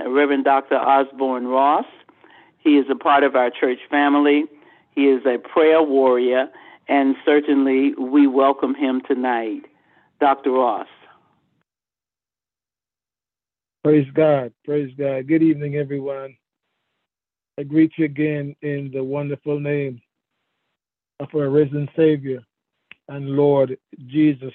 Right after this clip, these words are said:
Speaker 2: Christ. Uh, we thank God Almighty for this opportunity again where we can come before Him,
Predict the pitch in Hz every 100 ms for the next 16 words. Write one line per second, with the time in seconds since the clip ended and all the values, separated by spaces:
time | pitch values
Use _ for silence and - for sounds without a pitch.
0 | - 143 120 117 _ _ _ _ _ _
1 | _ _ _ _ 135 135 151 156 185 175
2 | 156 156 160 156 151 143 - 147 143 147
3 | 151 151 143 - 143 135 143 147 143 143
4 | 170 160 151 143 135 147 143 131 _ _
5 | _ _ - 151 147 147 151 143 - 160
6 | 165 156 156 - 180 175 160 127